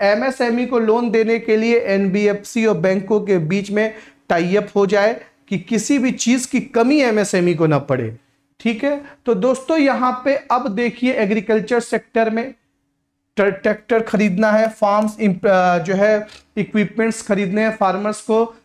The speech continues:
तो इसके लिए अदानी कैपिटल प्राइवेट लिमिटेड के साथ किस बैंक का टाई अप हुआ है? अदानी के साथ दोस्तों स्टेट बैंक of इंडिया का टाई अप हुआ है। अदानी आपका गंगा एक्सप्रेस वे भी बना रहे हैं। और भाई साहब ये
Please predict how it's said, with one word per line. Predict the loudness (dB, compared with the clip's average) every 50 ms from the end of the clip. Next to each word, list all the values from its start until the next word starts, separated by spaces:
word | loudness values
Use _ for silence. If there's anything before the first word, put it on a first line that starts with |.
| _ _
तो | 0 2
इसके | 2 2 0 -4 -4 -2 0 0
लिए | 2 2 0 0
अदानी | 0 0 0 0 0 2 0 0 0 0 -2 -4 -4
कैपिटल | -2 0 0 0 0 -2 -4 -2 0 0 0
प्राइवेट | 0 0 2 2 2 4 2 2 0 2
लिमिटेड | 2 2 2 2 0 0 -2 -2 -2 -2
के | -2 -4
साथ | -2 0 0 0 0 0 -2 -8 -18 _ _ _ _ -4
किस | -2 -2 -2 -4
बैंक | -4 -2 0 0 0 -2 -2 -2
का | -4
टाई | -2 -2 -2 -2 0 0 0
अप | -2 -2 -4 -4
हुआ | -2 0 0 0
है? | -2 -4 -10 -16 -20 -20 _ _ -2
अदानी | -2 0 0 0 0 0 -2 -4 -4
के | -4 -6
साथ | -4 -2 -2 -2 -2
दोस्तों | -2 -2 -4 -4 -4 -4 -2 0 0 0 0 -2 -4 -12 _ _ -20
स्टेट | -12 -4 -2 0 0 0 0 -2 -2
बैंक | 0 -2 -2 -2 -2 -2
of | -2 -2 -2
इंडिया | -2 -2 0 0 2 0 0
का | 0 -2 -2
टाई | -2 -2 -2 -2 0 -2
अप | -4 -4 -6 -10
हुआ | -10 -10 -10
है। | -12 -16 _ _ _ _ _ _ _ _ _ _ _ _ _ _ _ _ -2
अदानी | 0 0 2 2 2 0 0 0 0
आपका | -2 -2 0 0 -2
गंगा | 0 2 0 0 2 2 2 2
एक्सप्रेस | 0 -2 -4 -2 -2 -2 0 0 0
वे | 0 2 2
भी | 2 2
बना | 2 2 2 2 2 2 2
रहे | 2 2 2
हैं। | 0 -4 -8 _ _ _ _ _ _ _ _ _ _ _ _ _ -8 -8 -8 -8 _ _ _ _ -2
और | 0 0 0
भाई | 0 0 -2 -2
साहब | 0 0 0 0 0 0
ये | 0 2 2 2 2 0 -2